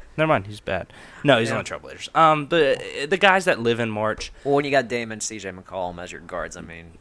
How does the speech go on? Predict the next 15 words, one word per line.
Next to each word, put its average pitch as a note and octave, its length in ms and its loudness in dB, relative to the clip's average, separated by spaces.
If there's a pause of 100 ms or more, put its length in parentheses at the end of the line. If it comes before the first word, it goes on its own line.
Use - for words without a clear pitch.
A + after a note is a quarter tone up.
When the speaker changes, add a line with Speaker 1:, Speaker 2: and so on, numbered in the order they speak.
(220)
Speaker 2:
I G2+ 100 -6
think F2+ 180 -12 (300)
Dame's F#2+ 300 -6
the F#2 60 -14
most F#2 220 -12
underrated F#2 480 -8 (460)
N G2 140 -10
B F#2+ 120 -4
A F#2 80 0
player F2+ 300 -6
I've F2+ 100 -8
seen F#2+ 160 -12
in F2+ 60 -12
a F#2+ 80 -12
long G#2 240 -14